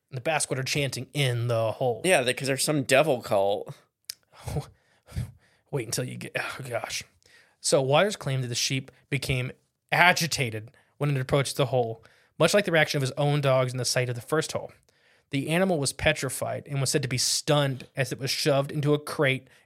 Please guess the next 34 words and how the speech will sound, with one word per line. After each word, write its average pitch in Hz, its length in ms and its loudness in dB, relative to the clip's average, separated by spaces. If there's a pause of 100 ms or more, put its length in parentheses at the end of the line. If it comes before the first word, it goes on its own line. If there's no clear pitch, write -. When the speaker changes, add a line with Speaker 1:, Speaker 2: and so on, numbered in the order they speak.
Speaker 1:
in 147 60 -4
order 135 200 0
to 127 60 -2
subdue 123 480 -2
it. - 160 -10 (840)
The 143 80 2
men 160 240 6
then 151 140 4
began 135 300 2
to 120 100 -2
lower 123 420 2
the 123 100 0
crate 120 360 -4
of 113 100 -6
the, 123 80 -4 (160)
with 135 200 0
the 131 60 -2
poor 131 200 4
creature 127 340 -2
in 120 80 -2
it 120 180 -6 (840)
as 131 180 2
it 131 100 -6
descended. 120 460 -2 (240)
The 156 180 2
animal 185 260 6
had 143 160 -2
awoken 135 600 2 (200)
during 135 220 2
the 123 140 -2
ascent 120 420 -2
and 123 140 -4
was 113 120 -4
freaking 139 680 -2